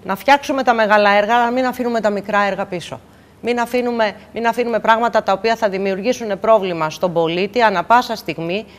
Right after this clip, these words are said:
Αυτό είναι το σημαντικό για μένα και για μας και για την δική μας, ε, δημοτική κίνηση, ότι πραγματικά προστατεύουμε τον πολίτη από το μικρό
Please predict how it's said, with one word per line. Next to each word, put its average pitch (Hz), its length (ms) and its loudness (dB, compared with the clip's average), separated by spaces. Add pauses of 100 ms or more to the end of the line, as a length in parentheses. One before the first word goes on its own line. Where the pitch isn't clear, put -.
(140)
Αυτό 240 280 -2
είναι 220 120 -2
το 208 100 -4
σημαντικό 175 520 -4
για 160 180 -2
μένα 190 360 -4 (300)
και 196 100 0
για 170 180 0
μας 208 340 2
και 220 120 -2
για 196 160 -2
την 185 140 -8 (160)
δική 208 260 -2
μας, 196 280 -4
ε, 175 140 0
δημοτική 175 500 -6
κίνηση, 214 540 -4 (300)
ότι 196 200 0
πραγματικά 196 580 0
προστατεύουμε 220 680 -2
τον 196 160 -2
πολίτη 180 540 -2 (200)
από 180 340 2
το 180 220 2
μικρό 240 600 4